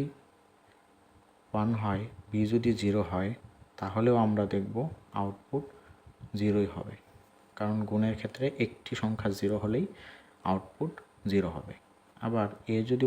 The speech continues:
ওয়ান হয়, বি যদি ওয়ান হয়, তাহলে ওয়ানের সাথে ওয়ান গুণ হয়ে আমরা জানি ওয়ান হয়, তাই এখানে আউটপুট ওয়ানই হবে। এখন আমরা দেখব নট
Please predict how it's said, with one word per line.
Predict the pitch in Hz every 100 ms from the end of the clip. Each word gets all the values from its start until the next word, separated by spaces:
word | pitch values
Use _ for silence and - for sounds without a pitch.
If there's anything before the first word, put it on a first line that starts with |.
| 117
ওয়ান | 110 107
হয়, | 104 104 101
বি | 101 107
যদি | 110
ওয়ান | 107 104 101
হয়, | 104 127 - - -
তাহলে | - 92 101 104
ওয়ানের | 101 98 104
সাথে | - 110 107
ওয়ান | 101 98
গুণ | 98 98
হয়ে | 95 95
আমরা | 95 95
জানি | 98 101 98
ওয়ান | 95 95
হয়, | 113 165 - - - -
তাই | - 98
এখানে | 92 95 101
আউটপুট | 98 98 - 160 - - -
ওয়ানই | 98 92 85
হবে। | - 110 - - _ - - _ _ - - - - - - - - - _ - - - _ _ _ _ - _ -
এখন | 104 - 117
আমরা | 117 120
দেখব | 113 107 110 107 127 - - _ _ - 104
নট | 98